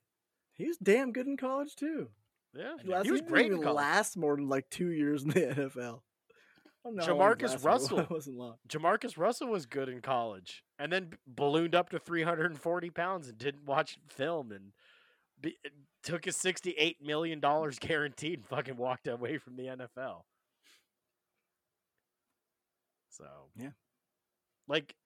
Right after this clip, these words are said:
Speaker 2: I know Zach Wilson, he's young, he's good looking, his mom's hot, he fucks milfs, so everybody wants to root for him. But guys, he sucks. He sucks.
Speaker 1: Yeah.
Speaker 2: He's bad for the team.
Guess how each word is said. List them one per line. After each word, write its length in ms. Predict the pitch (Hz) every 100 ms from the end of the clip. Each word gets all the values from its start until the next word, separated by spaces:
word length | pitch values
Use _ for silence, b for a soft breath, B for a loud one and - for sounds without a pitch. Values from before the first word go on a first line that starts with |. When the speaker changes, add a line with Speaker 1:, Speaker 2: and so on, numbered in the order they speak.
| _ _ _ _ _ -
Speaker 2:
I 140 | 180
know 280 | 196 196 196
Zach 260 | 165 175 170
Wilson, 320 | 175 170 185
he's 180 | 147 131
young, 380 | 156 160 156 139 _ _ _
he's 180 | - 101
good 200 | 156 156
looking, 420 | 151 147 147 139 _ _ _ _ -
his 200 | 143 123
mom's 380 | 127 143 143
hot, 300 | 135 139 139 - _
he 200 | 131 147
fucks 340 | - 147 -
milfs, 520 | 117 127 127 - - - _ _
so 160 | - 127
everybody 300 | 143 143 143
wants 260 | 135 131
to 100 | -
root 260 | 113 120 123
for 280 | - 107 104
him. 100 | 98 _ _ _ _ _ _ _ -
But 140 | 127 _ -
guys, 400 | 160 95 73 - _
he 120 | -
sucks. 520 | 123 - 78 - - _ _ _ _ _ _ _ -
He 120 | 117
sucks. 520 | - 160 165 - -
Speaker 1:
Yeah. 160 | 143 135 -
Speaker 2:
He's 140 | 113
bad 280 | 101 135 151
for 80 | 170
the 100 | 151
team. 360 | - 127 127